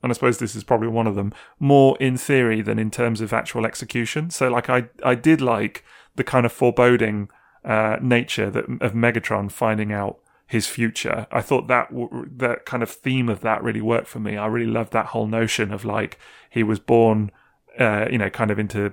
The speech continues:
to servitude or what have you, then rose up out of it, and now he's gonna go back and be a slave in his future. Uh, and that whole kind of,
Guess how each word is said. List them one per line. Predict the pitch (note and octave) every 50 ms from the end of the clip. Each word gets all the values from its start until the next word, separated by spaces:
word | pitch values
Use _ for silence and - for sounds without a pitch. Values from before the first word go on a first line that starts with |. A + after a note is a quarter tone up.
| - -
to | - -
servitude | G#2 - - A#2+ A2 G2+ G#2+ - - G2+ G2 G2+ C#3+
or | C#3 A2
what | G#2 G#2 G2+
have | G#2 G#2+ G2+ G2+
you, | F#2+ G2 G2 F2+
then | A2+ A2 G#2+ G#2
rose | G#2+ A2 A2 A2 G#2+ G#2 -
up | A2+ G#2+ - - -
out | A2 G#2+ A2 G#2+
of | G2 G2+
it, | G#2+ G#2+ G#2+ - -
and | - A#2+ G#2+ G#2
now | G#2+ A2 G#2+ G2+ G2
he's | E2+ G2+ G#2 -
gonna | - A2 G#2 G2+ G2 - _ _
go | - A#2 G#2+
back | G#2 - G#2+ G#2 - -
and | A#2+ A2
be | G2 G#2 G#2
a | G2+
slave | - - - A2+ G#2+ G#2 - - -
in | A2 G#2+
his | G2 -
future. | - - A2 A2 - - - - - A2+ - - - - - - _ -
Uh, | - G#2 G#2 A2 A#2
and | A#2 A2 G#2+
that | A2 - G#2
whole | G#2+ G#2+ G#2+ G#2+
kind | - - A#2 G#2+ G#2
of, | G2+ G2 -